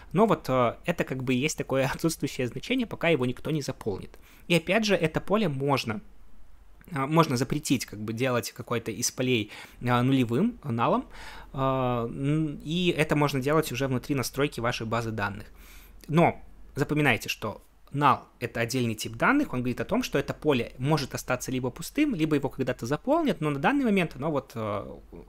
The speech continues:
имеет такое вот значение внутри себя null. Когда мы говорим про пустую запись или пробелы, э, внутри этой записи, то значит, э, она просто пустая, и все, никаких тут уже сложностей с типом данных здесь нет.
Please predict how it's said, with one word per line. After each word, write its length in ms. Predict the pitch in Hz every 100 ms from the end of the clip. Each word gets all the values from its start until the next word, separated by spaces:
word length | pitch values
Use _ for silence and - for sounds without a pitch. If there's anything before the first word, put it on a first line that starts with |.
| 73 -
имеет 360 | 135 175 175
такое 300 | - - 147
вот 160 | 123 123
значение 460 | 117 - 180 180
внутри 240 | 123 - 131
себя 260 | - 123
null. 240 | 147 123 - - - - - - -
Когда 200 | - 180
мы 120 | 220
говорим 260 | 185 185 175
про 120 | 170
пустую 440 | - - - 269 220
запись 440 | 208 196 175 -
или 100 | 117
пробелы, 480 | 113 117 190 285 240
э, 380 | 208 160 160 151
внутри 400 | 147 165 165 170
этой 180 | 151 151
записи, 380 | 147 143 - -
то 140 | 185
значит, 400 | 139 135 - 131 -
э, 280 | 117 110 104 - - - -
она 160 | 143
просто 320 | 156 131 - 143
пустая, 640 | 135 - - 165 277 254
и 360 | - 127 147 127
все, 300 | - 101 104 -
никаких 480 | 113 123 127 165 -
тут 160 | 127
уже 120 | 123
сложностей 540 | 123 135 147 135 - 117
с 40 |
типом 300 | - 131 113
данных 320 | 127 180 147
здесь 320 | 110 117 - -
нет. 160 | -